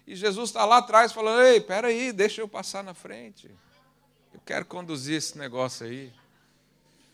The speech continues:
Você tá lá tentando trabalhar, tentando abrir a porta de emprego, chutando as portas, né? Porque às vezes a gente fica impaciente.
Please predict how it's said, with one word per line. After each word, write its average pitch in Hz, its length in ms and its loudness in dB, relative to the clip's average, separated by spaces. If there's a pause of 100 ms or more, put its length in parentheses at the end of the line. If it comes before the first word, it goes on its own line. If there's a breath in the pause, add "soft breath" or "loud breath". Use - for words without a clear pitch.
(480)
Você 233 200 -8
tá 214 160 6
lá 226 180 12
tentando 226 480 2
trabalhar, 208 720 6
tentando 214 400 2
abrir 202 260 6
a 196 80 10
porta 214 400 8
de 185 140 0
emprego, 214 540 6
chutando 208 500 2
as 156 180 2
portas, 185 540 4
né? 180 160 -6
Porque 185 160 -12
às 135 140 -6
vezes 135 180 -6
a 131 40 -6
gente 127 140 -12
fica 123 200 -12
impaciente. 131 800 -6